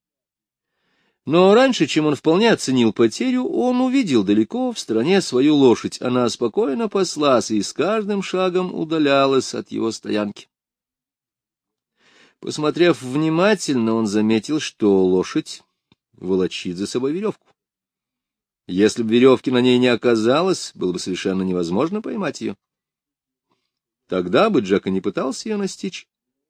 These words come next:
а сразу отправился бы на охоту. В этом случае выводку койотов грозила бы неминуемая гибель. Но, увидев верёвку, Джек решил попробовать поймать свою лошадь.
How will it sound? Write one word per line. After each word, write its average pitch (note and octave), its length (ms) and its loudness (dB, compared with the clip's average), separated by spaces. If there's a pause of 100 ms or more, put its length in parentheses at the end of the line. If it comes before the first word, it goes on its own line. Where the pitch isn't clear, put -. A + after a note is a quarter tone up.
(120)
а F2+ 140 -4
сразу D#3 480 0
отправился A#2 560 -4
бы G#2 100 -8
на G#2 120 -4
охоту. G2 360 -12 (1400)
В - 60 -12
этом C3 240 -2
случае C3 420 0
выводку B2+ 400 2
койотов A#2 500 2
грозила A2 360 4
бы A2 120 4
неминуемая A2+ 600 2
гибель. G2+ 320 -2 (420)
Но, C3 440 4
увидев F#3 500 2
верёвку, G#2 680 2
Джек F3+ 400 0
решил D#3+ 360 -4
попробовать F#3 460 -4
поймать C3+ 500 -2
свою A2+ 320 -4
лошадь. - 360 -8